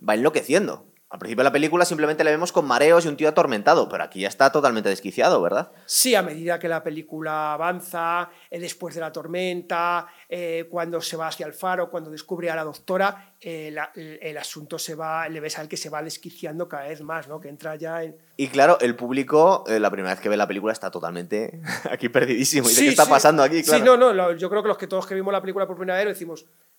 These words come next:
Speaker 2: "¿Pero esto cómo va a acabar? ¿Esto, esto qué
Speaker 1: Sí.
Speaker 2: sentido tiene?", ¿no?
Speaker 1: Sí.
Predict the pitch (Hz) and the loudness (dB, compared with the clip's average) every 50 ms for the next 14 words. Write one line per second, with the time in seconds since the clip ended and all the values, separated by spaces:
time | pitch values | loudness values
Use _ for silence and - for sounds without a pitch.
0 | _ _ _ - 156 160 160 196 175 185 185 180 180 160 170 151 143 135 - - | _ _ _ -10 -8 -8 -6 -4 -2 0 2 2 2 2 0 -2 -4 -6 -10 -10
1 | - - 185 185 185 185 - 202 190 196 175 - 196 185 180 190 180 170 170 165 | -8 -6 -6 -6 -6 -6 -8 -6 -6 -4 -4 -2 -2 -4 -4 -4 -4 -4 -4 -4
2 | - 160 147 143 143 143 180 208 - - - - | -6 -8 -10 -8 -6 -6 -6 -6 -8 -12 -20 -20